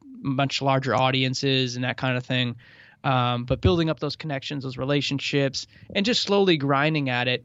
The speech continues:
over time, you know, hav-, having a steady, consistent platform of,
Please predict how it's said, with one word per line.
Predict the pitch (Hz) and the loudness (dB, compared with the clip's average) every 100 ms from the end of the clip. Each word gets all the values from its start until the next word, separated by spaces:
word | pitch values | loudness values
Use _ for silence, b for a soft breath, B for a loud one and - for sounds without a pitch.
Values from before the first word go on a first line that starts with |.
| - | -4
over | 147 135 131 | -4 -2 -4
time, | - 131 131 131 | 0 2 2 0
you | 127 | 0
know, | 123 120 - - | 0 -2 -6 -4
hav-, | 131 143 | 0 0
having | 135 147 156 135 | 2 2 2 0
a | |
steady, | - 156 147 143 | -2 0 2 0
consistent | 139 - 147 - 135 117 | -2 -2 -2 -2 -6 -2
platform | 131 131 - 139 127 123 | -2 -2 -2 0 0 0
of, | 120 | -4